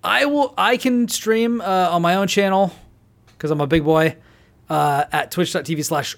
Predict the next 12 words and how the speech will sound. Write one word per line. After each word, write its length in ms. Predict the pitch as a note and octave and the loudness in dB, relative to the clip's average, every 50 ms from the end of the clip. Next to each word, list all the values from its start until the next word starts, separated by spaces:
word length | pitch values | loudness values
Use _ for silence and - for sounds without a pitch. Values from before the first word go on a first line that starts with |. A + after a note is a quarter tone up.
| - C#3 | -14 -8
Ribnax, 800 | B2+ C3+ E3 E3 D#3+ F#3+ G3 A3 G#3+ - - - - - - - _ _ _ _ _ - | -2 -2 0 0 2 0 0 0 -2 -4 -6 -8 -8 -8 -12 -16 _ _ _ _ _ -10
same 260 | - - E3 D#3+ E3 | -6 -4 -2 -2 -2
as 100 | D3+ E3 | -2 -2
everywhere 280 | D#3+ C#3+ D3 C#3+ D3+ | -2 -2 -2 0 0
else. 360 | F#3+ A3+ C4+ A#3+ - - - - - - - - - - _ _ _ _ | 2 2 0 0 -2 -6 -8 -12 -18 -20 -20 -20 -20 -20 _ _ _ _
Uh, 460 | - F3+ F3 F3 F3 E3+ E3+ E3+ E3+ D#3+ - | -4 -2 0 0 2 2 2 2 0 -2 -4
so 1040 | - - - - F#3 F3+ F3+ F3 F3 F3 F3 F3 F3 F3 F3 F3 F3 F3 F3+ - - - | -6 -4 -2 0 0 2 2 2 2 2 2 2 0 2 2 2 2 2 0 -2 -4 -4
I 80 | D#3 D#3+ | -4 0
may 120 | F#3+ B3 | 0 2
be 120 | C4+ C4+ B3+ | 2 0 0
doing 240 | B3 C4+ C4+ C4 | 0 0 0 2
that 280 | C4+ C4+ C4 B3 - | 2 2 2 0 -2